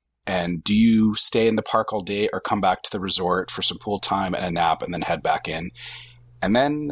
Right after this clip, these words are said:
or sh-, well, she's <laughs> got a lot of questions here. "Are there any days that you save as break days when you don't go into the parks at all?" So,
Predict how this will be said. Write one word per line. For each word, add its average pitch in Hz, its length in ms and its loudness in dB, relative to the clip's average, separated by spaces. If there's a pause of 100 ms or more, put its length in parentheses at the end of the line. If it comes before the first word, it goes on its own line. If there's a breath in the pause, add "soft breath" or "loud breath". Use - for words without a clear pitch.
(280)
or 95 220 -2
sh-, - 220 -2 (180)
well, 90 140 2
she's - 140 0
<laughs> - 20 -4
got - 120 2
a - 180 2
lot 151 80 2
of - 60 -2
questions - 380 -6
here. - 160 -10 (300 loud breath)
"Are 110 120 2
there 117 180 0
any 139 380 0 (120)
days 117 460 0
that 104 140 0
you 98 80 -6
save 92 260 0
as 113 140 -2
break 113 280 0
days 85 280 -2
when 90 80 -6
you 90 100 -4
don't 90 160 -2
go 92 140 0
into 82 140 -4
the 80 100 -6
parks - 320 -2
at 71 60 -6
all?" 67 240 0 (160)
So, 87 480 2